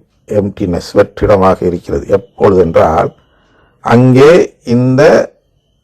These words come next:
நம்பிக்கையில் நாம் இல்லை என்றால். எந்த நம்பிக்கையில்?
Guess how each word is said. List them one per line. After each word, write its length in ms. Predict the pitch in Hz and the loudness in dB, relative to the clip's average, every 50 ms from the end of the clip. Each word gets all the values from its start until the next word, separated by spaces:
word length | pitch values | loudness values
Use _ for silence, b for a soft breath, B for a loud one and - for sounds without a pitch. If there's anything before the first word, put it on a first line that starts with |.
| _ _ _ | _ _ _
நம்பிக்கையில் 760 | - 104 107 120 131 143 147 135 - 123 127 123 - 160 156 131 | -6 -2 0 2 2 2 2 0 0 2 2 4 4 2 2 0
நாம் 380 | - - 110 113 117 123 117 - | -2 0 2 2 2 2 0 -6
இல்லை 300 | - 117 104 107 107 104 | -8 -4 0 2 2 4
என்றால். 400 | 101 92 82 76 - - - - _ - _ _ _ _ _ _ _ _ _ _ _ | 2 2 -2 -6 -6 -6 -6 -6 _ -18 _ _ _ _ _ _ _ _ _ _ _
எந்த 220 | - 113 135 139 131 | -2 0 2 4 4
நம்பிக்கையில்? 640 | 131 123 123 123 113 - 117 113 113 113 113 113 | 4 4 2 2 0 2 4 4 4 4 2 0